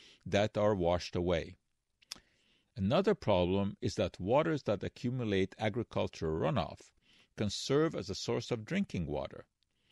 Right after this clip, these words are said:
Water treatment plants monitor but do not remove nitrates. Excess nitrate in drinking water can result in acquired methemoglobinemia, a condition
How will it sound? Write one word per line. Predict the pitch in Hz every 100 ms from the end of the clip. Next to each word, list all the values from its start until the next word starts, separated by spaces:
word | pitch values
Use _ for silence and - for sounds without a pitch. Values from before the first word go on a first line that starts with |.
| - _ _ _ -
Water | 147 190 185
treatment | - 143 127 117
plants | - 107 113 -
monitor | 92 120 143 127 120 117 123 _ _
but | - 90
do | 95
not | 85 98 123 -
remove | 95 90 92 90
nitrates. | 95 107 - - - - - _ _ _ _ -
Excess | 135 - - 104 -
nitrate | 110 131 - 98
in | 87 78
drinking | 160 180 131 110
water | 107 101 104
can | - 95
result | 90 113 117 -
in | 101 98 - - -
acquired | 113 _ - 123 135 127 113 - _ _ -
methemoglobinemia, | 123 - - 117 113 - 110 92 117 147 165 113 80 64 - _ -
a | 90
condition | - 92 80 147 - 85